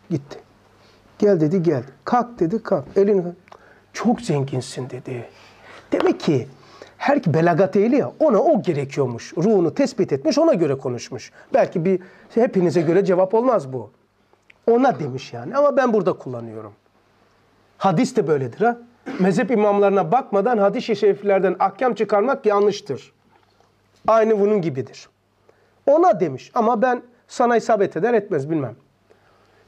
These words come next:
Dedi ki, "Hayır, çok zenginsin," dedi. "Niye ya imam?" "Bak," dedi, "karaciğerini kaça satardın, böbreğini kaça satardın? Şimdi böbrek hastalarına, diyalize girenlere sorun. Amalara sorun, göz kaç paradır sence?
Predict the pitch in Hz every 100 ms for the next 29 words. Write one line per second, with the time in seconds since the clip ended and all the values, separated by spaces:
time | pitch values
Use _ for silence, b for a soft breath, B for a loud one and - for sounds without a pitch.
0 | - 214 262 202 185 214 208 247 196 185
1 | 151 151 135 - 135 135 139 127 - _
2 | b b b b 202 254 240 190 170 151
3 | 180 190 190 _ _ _ _ b b b
4 | - 135 - - 147 139 135 175 190 180
5 | 170 165 185 - 139 165 160 139 127 135
6 | - - 147 165 147 151 170 156 139 147
7 | 151 - - 139 151 - _ B B B
8 | - 143 147 147 156 147 - 143 143 135
9 | 135 151 147 143 147 143 135 139 135 -
10 | 143 120 113 _ B B B B B B
11 | - 151 180 180 180 165 - 160 135 131
12 | 175 156 - - 139 - 123 120 - 143
13 | - - - -